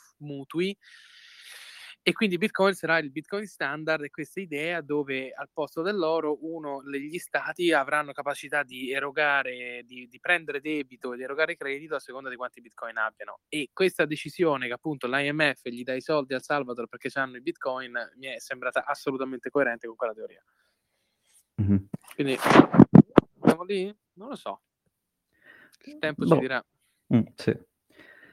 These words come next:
Speaker 2: E niente, quindi poi la, la grossa news della settimana è che è partito il primo E T F americano, che ha fatto tra l'altro quasi il record di trading volume,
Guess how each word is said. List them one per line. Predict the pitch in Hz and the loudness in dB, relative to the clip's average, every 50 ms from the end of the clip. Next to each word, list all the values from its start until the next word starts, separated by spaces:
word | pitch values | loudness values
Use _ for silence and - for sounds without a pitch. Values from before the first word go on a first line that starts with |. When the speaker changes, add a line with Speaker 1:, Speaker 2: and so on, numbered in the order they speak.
| _ _ _ _ _ _ _ _ - - | _ _ _ _ _ _ _ _ -20 -6
Speaker 2:
E | - 131 131 131 127 131 139 170 | 0 4 8 10 12 12 12 12
niente, | 170 127 120 123 - 123 110 | 12 12 12 12 12 12 12
quindi | - 131 123 123 127 | 12 12 12 12 12
poi | 123 131 123 110 | 12 12 12 12
la, | 107 107 107 107 101 - | 12 12 12 12 12 10
la | 113 110 104 104 | 12 12 12 12
grossa | 104 120 123 117 - - 117 | 12 12 12 10 10 10 10
news | 107 113 117 107 | 10 10 10 8
della | 104 107 98 110 | 8 10 10 10
settimana | 110 - 107 104 - - 165 139 107 92 107 120 120 107 | 8 6 4 4 6 6 6 8 10 10 10 12 12 10
è | 98 | 10
che | 98 - 104 | 10 10 8
è | 95 | 8
partito | - 120 110 110 - - 101 95 - 127 117 101 | 10 8 8 8 6 4 2 6 10 12 12 12
il | 98 95 | 12 10
primo | - - 104 98 98 101 | 8 6 8 8 8 6
E | 101 | 6
T | - - 101 | 8 10 10
F | 92 95 - - | 10 10 10 8
americano, | 104 95 95 98 98 101 - - 92 80 82 92 92 95 95 98 101 107 110 - _ _ _ _ _ _ _ _ _ _ | 8 10 10 8 8 6 8 8 8 10 10 10 8 8 10 10 8 8 6 2 _ _ _ _ _ _ _ _ _ _
che | - - 120 | 8 10 10
ha | 113 | 12
fatto | - - 107 - - 123 120 | 12 12 12 12 12 10 10
tra | - 107 95 | 12 12 12
l'altro | 92 98 98 - 113 104 98 101 - - | 12 12 12 12 12 12 12 12 10 6
quasi | - - 113 98 104 113 117 104 113 120 | 10 12 12 12 12 12 12 10 8 8
il | 123 120 120 113 104 107 98 95 | 10 10 10 10 10 10 10 10
record | 98 101 104 101 - 110 104 101 98 | 10 10 10 10 10 8 10 10 8
di | 95 90 - | 6 4 6
trading | - 92 87 90 101 101 98 | 6 6 6 6 6 6 8
volume, | 92 90 85 82 87 92 90 95 98 98 | 8 10 10 10 10 8 8 6 6 4